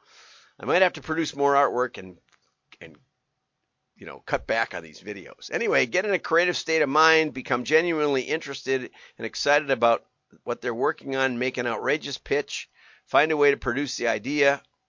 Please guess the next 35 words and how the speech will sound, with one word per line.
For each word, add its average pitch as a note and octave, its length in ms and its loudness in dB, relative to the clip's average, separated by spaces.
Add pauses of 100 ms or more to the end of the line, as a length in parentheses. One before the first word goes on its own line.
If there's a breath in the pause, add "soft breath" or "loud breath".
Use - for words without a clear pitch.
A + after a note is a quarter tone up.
uh, D#2+ 380 -10
which - 240 -16
is G2 140 -16
always F#2+ 480 -8 (180)
get G#2+ 200 -12
to A2 80 -10
know G#2 200 -8
a F#2 60 -8
printer. A#2+ 440 -6 (640 loud breath)
Uh, A2 220 6
test - 320 2
the D#3 120 0
idea C#3 280 2
with A#2 160 0 (140)
other B2 400 0 (120)
customers, D#3+ 800 -4 (140)
place D3+ 400 -2
your C#3+ 280 2
offer C3 380 2
correctly, B2 640 -4
price C#3+ 340 0
your F#2+ 140 -6
offer F2 160 -10
correctly, G2+ 500 -12 (340 loud breath)
go B2+ 200 4
out D#3 140 2
boldly, C#3+ 500 4
face D3 480 -4
to C#3+ 100 -6
face C3 380 -2
if A#2+ 140 -12
possible, A2 520 -4
sell C3 360 -2
your B2+ 240 0
idea. G#2+ 440 -6